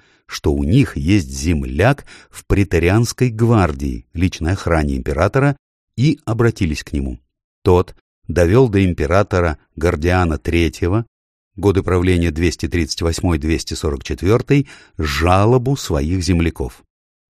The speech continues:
Император издал указ, который угрожал чиновникам-неплательщикам не только увольнением, но и тюремным заключением. Указ был записан на табличке, установленной в центре поселения.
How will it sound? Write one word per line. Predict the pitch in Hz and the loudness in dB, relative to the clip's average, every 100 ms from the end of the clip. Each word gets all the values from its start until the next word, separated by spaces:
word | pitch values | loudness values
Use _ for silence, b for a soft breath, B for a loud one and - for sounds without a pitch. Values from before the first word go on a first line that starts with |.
| - | -4
Император | 87 76 64 60 92 127 - 80 - B B B | -4 -4 -6 -2 0 2 0 -4 -6 B B B
издал | 98 92 71 110 131 | 0 0 2 2 4
указ, | 151 - 107 - | 2 2 0 0
который | - 71 107 120 - | -4 0 2 2 2
угрожал | 156 113 110 139 95 85 92 | -2 2 2 2 2 2 2
чиновникам-неплательщикам | 87 - 85 82 80 76 80 78 76 73 - 76 - - 123 127 b b - | 0 -2 0 0 0 -2 -2 -2 -2 -4 -2 -4 -4 -2 0 -2 b b -4
не | 78 | -4
только | - 123 151 - | 0 2 2 2
увольнением, | 139 117 113 113 107 101 76 67 65 60 - b b - | 0 2 2 2 2 2 2 -2 -6 -8 -14 b b -6
но | 73 73 | -2 0
и | 78 110 | 2 0
тюремным | - 117 80 71 69 78 | -2 0 0 0 -4 -4
заключением. | 80 95 98 - 80 65 62 - _ _ _ _ _ | -6 -4 -4 -2 -2 -4 -8 -14 _ _ _ _ _
Указ | - 80 123 107 | -6 0 2 2
был | 92 92 | 0 0
записан | 73 85 123 - 98 | 0 -2 -2 -2 0
на | 85 85 | 0 0
табличке, | 80 65 110 147 - - 67 B B B | -2 -4 -4 -4 -6 -6 -6 B B B
установленной | 113 101 - 80 73 90 107 127 127 | -4 -2 -2 -2 2 2 2 2 0
в | 135 - | -2 -4
центре | - 78 80 90 | -4 -2 -2 -4
поселения. | - 82 - 73 71 62 62 | -6 -4 -2 -2 -2 -6 -10